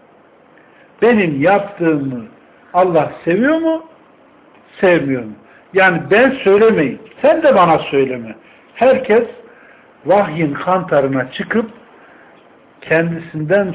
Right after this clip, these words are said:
sudur ettiği hareketlere ne yapsın? Bir baksın. Mesele senin Allah'ı sevmen değil,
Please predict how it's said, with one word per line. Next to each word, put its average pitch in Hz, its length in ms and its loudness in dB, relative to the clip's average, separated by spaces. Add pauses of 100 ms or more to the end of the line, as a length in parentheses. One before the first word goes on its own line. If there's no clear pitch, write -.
(100)
sudur 160 260 -2
ettiği 135 440 -2
hareketlere 127 760 -6
ne 170 80 0
yapsın? 190 480 -2 (260)
Bir 127 180 -8
baksın. - 400 -18 (760)
Mesele 247 500 2
senin 233 240 2
Allah'ı 202 500 4
sevmen 190 460 2
değil, 180 320 2